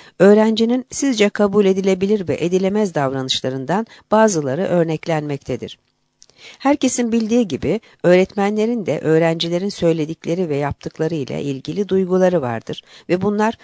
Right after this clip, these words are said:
çok kabul edilebilirden artı hiç kabul edilemeze eksi doğru derecelenir. Öğretmenin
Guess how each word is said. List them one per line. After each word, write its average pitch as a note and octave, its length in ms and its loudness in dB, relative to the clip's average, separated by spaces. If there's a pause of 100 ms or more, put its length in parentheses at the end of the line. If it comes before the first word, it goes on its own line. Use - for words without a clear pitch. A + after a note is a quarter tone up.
(140)
çok C4 240 2
kabul G#3 300 2
edilebilirden D3+ 880 -2 (120)
artı D#3 460 0 (220)
hiç - 220 -2
kabul G3 320 2
edilemeze D#3+ 680 -2 (120)
eksi F3+ 480 -6 (120)
doğru D3 340 0
derecelenir. C#3+ 720 -2 (920)
Öğretmenin C4 600 4